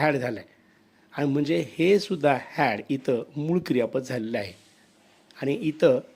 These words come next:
हे यूच्या नंतर कॉमा देऊन हे जे लिहिलेलं आहे ते have आहे. "You have had" हे पंक्च्युएशनसाठी खूप महत्त्वाचं आहे. या कॉम्याकडे आणि कॉमानंतर कुठला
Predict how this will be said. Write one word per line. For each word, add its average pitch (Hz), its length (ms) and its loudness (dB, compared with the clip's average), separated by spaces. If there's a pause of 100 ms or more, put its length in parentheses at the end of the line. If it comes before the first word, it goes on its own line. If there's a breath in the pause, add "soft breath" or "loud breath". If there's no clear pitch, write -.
(220)
हे 151 240 0
यूच्या 175 420 0
नंतर 185 200 -2
कॉमा 147 340 2
देऊन 139 220 0
हे 147 240 0
जे 165 180 -2
लिहिलेलं 131 280 -2
आहे 107 100 -4
ते 131 220 -8 (140)
have 123 180 0
आहे. - 220 -16 (600 soft breath)
"You 175 140 2 (200)
have 123 140 -2 (180)
had" 113 160 -2 (120)
हे 135 100 -2
पंक्च्युएशनसाठी 151 1000 -2
खूप 160 240 -4
महत्त्वाचं 127 420 0
आहे. 131 260 -6 (400 loud breath)
या 147 360 0 (460 soft breath)
कॉम्याकडे 151 520 4
आणि 165 260 0
कॉमानंतर 147 680 0
कुठला 156 420 -6